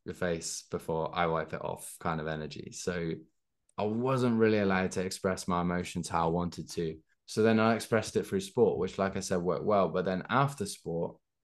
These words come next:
after I moved on from sport, I didn't have that, I didn't have that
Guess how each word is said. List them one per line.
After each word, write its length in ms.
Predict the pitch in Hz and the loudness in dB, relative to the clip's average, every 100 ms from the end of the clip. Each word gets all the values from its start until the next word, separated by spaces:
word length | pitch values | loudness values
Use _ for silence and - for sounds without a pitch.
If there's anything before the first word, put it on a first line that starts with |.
| _ - | _ 0
after 300 | 117 117 101 | 0 0 -2
I 40 | |
moved 300 | 90 85 82 | 0 -2 -4
on 100 | 82 | -6
from 160 | 80 78 | -6 -14
sport, 300 | - 80 - | -8 -8 -6
I 60 | 90 | -2
didn't 240 | 107 - - | -2 -2 -4
have 420 | 95 101 92 87 | 0 0 0 -4
that, 340 | 85 85 76 - _ _ _ _ _ _ _ _ _ | -2 0 -2 -4 _ _ _ _ _ _ _ _ _
I 60 | 101 | -4
didn't 200 | 101 - | -4 0
have 300 | 95 98 90 | 0 0 2
that 280 | 92 82 | 0 0